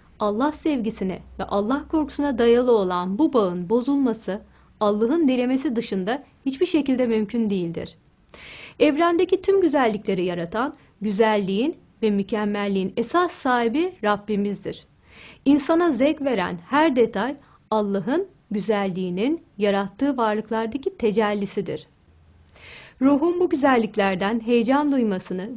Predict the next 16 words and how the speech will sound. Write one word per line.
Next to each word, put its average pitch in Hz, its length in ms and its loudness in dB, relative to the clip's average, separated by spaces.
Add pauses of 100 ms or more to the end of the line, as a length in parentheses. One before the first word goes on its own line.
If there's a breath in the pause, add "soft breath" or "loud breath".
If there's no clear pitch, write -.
ve 214 80 0
sürekli 214 640 0 (300 loud breath)
güzel 302 320 4
olanı 269 400 0
aramasını 214 520 0
sağlayan 233 520 0
ise 240 320 0 (360 loud breath)
Allah'ın 226 640 0
insanı 220 400 -2
yaratırken 226 760 -4 (240)
onun 254 460 0
ruhuna 220 420 0
ilham 226 460 0
ettiği 226 320 0
sevgi 220 400 4
duyarlılığıdır. 175 840 -4